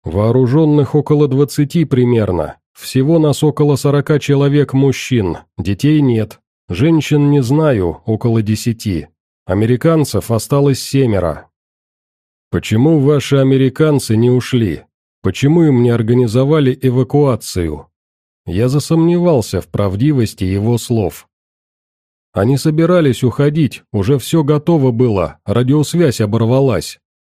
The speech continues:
через пару часов противного шипения в рации заговорил иностранный голос.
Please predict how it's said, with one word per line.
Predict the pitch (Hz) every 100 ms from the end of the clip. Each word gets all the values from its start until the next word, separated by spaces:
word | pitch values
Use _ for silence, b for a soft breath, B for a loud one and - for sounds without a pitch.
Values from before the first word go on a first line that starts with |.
| _ _ -
через | 98 120
пару | - 165 156
часов | 139 156 139 175 160 -
противного | 135 135 165 147 143 143
шипения | 131 147 127 185 165 107 92
в | 107
рации | 165 165 - 95
заговорил | 80 104 120 131 156 165 147
иностранный | 143 139 - 156 147 147
голос. | 131 131 104 85 -